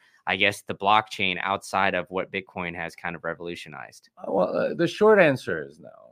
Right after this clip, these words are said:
Speaker 2: Uh, but, you know, it's, <sighs> you know, a lot of people think, "Okay, well, there's this, uh, technology that Bitcoin has, and that must be the secret sauce." And they think, like, adding a blockchain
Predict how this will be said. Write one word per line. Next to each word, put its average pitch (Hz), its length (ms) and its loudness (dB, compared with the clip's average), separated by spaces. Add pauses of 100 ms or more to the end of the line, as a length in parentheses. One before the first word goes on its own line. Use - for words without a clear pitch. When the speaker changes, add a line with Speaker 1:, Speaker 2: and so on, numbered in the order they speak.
(160)
Speaker 2:
Uh, 113 160 -2
but, 123 400 0
you 139 80 -4
know, 113 140 2
it's, 113 440 -4 (380)
<sighs> - 340 -18
you 123 140 -8
know, 92 180 -2
a 92 40 -4 (100)
lot 98 100 -2
of 98 140 -10
people 90 640 -6
think, 92 300 -14
"Okay, 107 320 -8
well, 98 340 -4
there's 101 320 -10 (140)
this, - 400 -10
uh, 90 380 -6 (200)
technology 92 1000 -8
that 80 360 -6
Bitcoin 82 440 -12
has, 80 540 -8
and 73 260 -16
that 73 160 -10
must 80 220 -12
be 85 80 -14
the 73 140 -20
secret 78 360 -16
sauce." 80 440 -8
And 82 100 -18
they 90 80 -6
think, 104 320 -8
like, 92 260 -4
adding 95 280 0
a 95 80 -4
blockchain 85 640 -6